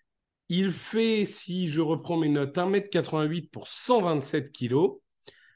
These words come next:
Alors, cent vingt-sept kilos, en soi, euh, ça, ça pourrait, euh, paraître, euh,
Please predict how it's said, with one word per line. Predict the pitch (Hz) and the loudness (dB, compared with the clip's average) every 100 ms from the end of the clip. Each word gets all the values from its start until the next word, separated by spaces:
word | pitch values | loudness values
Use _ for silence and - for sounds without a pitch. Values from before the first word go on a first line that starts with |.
| - | -4
Alors, | 143 147 | 0 2
cent | 240 | 2
vingt-sept | 233 214 196 - | 2 4 4 4
kilos, | 185 196 214 | 4 6 4
en | |
soi, | 139 165 190 180 | 0 0 2 2
euh, | 131 117 | 2 0
ça, | 110 131 120 | -4 -4 -4
ça | - | -4
pourrait, | 127 135 123 156 147 | -6 -4 2 4 4
euh, | 113 | 2
paraître, | - 131 151 127 123 | 2 2 2 0 -2
euh, | 117 107 | 0 -2